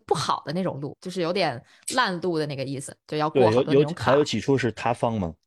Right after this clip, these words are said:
Speaker 1: 对，对，对，
Speaker 2: 嗯。
Speaker 1: 呃，可能跟，呃，前面一段时间下雨还是有关系的，那个路不是特别的好走，
Speaker 2: 对。
Speaker 1: 但是总体来讲还是不错的，至少百分之九十五以上的路都还比较好走，但是确实那一点点的小小的崎岖会让人感觉到就是蜀道难的这种感觉。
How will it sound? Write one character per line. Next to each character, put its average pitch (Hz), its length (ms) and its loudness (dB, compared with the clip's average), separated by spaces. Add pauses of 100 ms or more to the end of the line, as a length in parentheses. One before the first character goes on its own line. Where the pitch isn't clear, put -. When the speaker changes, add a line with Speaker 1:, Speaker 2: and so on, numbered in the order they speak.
(120)
Speaker 1:
对， 190 240 2
对， 156 200 0
对， 160 120 0
Speaker 2:
嗯。 139 380 0
Speaker 1:
呃， 151 160 0
可 170 140 -6
能 156 120 -4
跟， 190 160 0 (280)
呃， 139 140 -8
前 156 200 -6
面 185 100 -2
一 175 40 -2
段 175 140 0
时 170 80 -8
间 175 120 -2
下 165 220 -2
雨 127 60 -8
还 147 140 -4
是 170 60 0
有 165 100 0
关 175 320 0
系 175 140 -8
的， - 140 -10
那 156 100 -6
个 151 80 -2
路 190 220 0
不 87 100 -6
是 165 160 -8 (100)
特 277 220 0
别 - 180 -8
的 190 120 -2
好 127 260 -6
走， - 120 -12
Speaker 2:
对。 - 100 -18
Speaker 1:
但 220 100 2
是 196 80 -2
总 185 140 -2
体 - 100 -4
来 131 100 0
讲 - 160 -6
还 107 120 -8
是 147 40 -2
不 156 140 -12
错 165 180 -4
的， 143 60 -4
至 180 100 -8
少 175 140 0
百 160 120 -2
分 147 60 -6
之 196 180 -4
九 160 200 -6
十 143 140 -8
五 208 120 -2
以 180 60 -4
上 143 160 -4
的 143 80 -8
路 151 220 -4
都 156 100 -4
还 147 160 -4
比 - 80 -16
较 131 100 -2
好 139 220 -4
走， - 160 -6 (240)
但 214 160 0
是 - 20 -6
确 269 120 2
实 196 160 0
那 208 160 -2
一 220 180 -4
点 180 260 0
点 185 220 -2
的 156 240 0 (160)
小 180 180 0
小 - 140 -2
的 160 100 -2
崎 165 240 -4
岖 180 300 -2
会 185 140 -2
让 170 120 0
人 156 120 -6
感 151 180 -4
觉 143 80 -4
到 165 160 0
就 170 80 -6
是 165 100 -8
蜀 - 280 -6
道 175 180 2
难 156 200 -4
的 160 120 -4
这 156 100 -8
种 143 140 -8
感 - 200 -6
觉。 - 140 -14